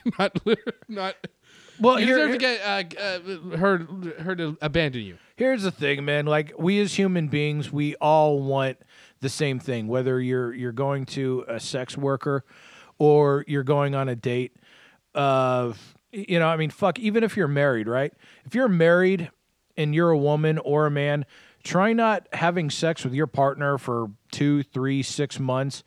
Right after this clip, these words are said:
Speaker 2: and see how long it takes for them to go out and find someone who will fuck 'em.
Speaker 1: Oh,
Speaker 2: Right?
Speaker 1: sure. That
Speaker 2: We all
Speaker 1: happens all
Speaker 2: have
Speaker 1: the time.
Speaker 2: need-, right, e-, exactly, 'cause we all have needs as human beings.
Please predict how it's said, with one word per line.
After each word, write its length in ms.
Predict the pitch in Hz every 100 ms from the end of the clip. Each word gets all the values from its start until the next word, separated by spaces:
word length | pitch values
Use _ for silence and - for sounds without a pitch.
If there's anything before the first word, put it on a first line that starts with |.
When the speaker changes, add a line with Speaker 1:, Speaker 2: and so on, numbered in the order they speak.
| - - -
Speaker 2:
and 120 | 123
see 140 | 190
how 100 | 226
long 220 | 208 190 180
it 100 | -
takes 260 | 160 160
for 140 | - 131
them 240 | 143 160
to 60 | 131
go 220 | 131 135
out 180 | 143 143
and 100 | 123
find 260 | 143 139 135
someone 260 | 147 139
who 100 | 117
will 220 | 113 127
fuck 300 | 117 104 90 -
'em. 60 | _ _ _ _ _ -
Speaker 1:
Oh, 40 |
Speaker 2:
Right? 140 | 143 151
Speaker 1:
sure. 160 | 220
That 160 | 131 170
Speaker 2:
We 80 | 214
all 160 | 220
Speaker 1:
happens 0 |
all 0 |
Speaker 2:
have 220 | 202 196 175
Speaker 1:
the 60 |
time. 100 | 175
Speaker 2:
need-, 120 | 180 - -
right, 280 | 254 185 -
e-, 40 | 160
exactly, 520 | 175 170 220 226 165
'cause 180 | 147 143
we 140 | 151 170
all 140 | 175
have 180 | 175 160
needs 360 | 147 143 143
as 140 | 139 131
human 280 | 151 139 135
beings. 320 | 175 151 104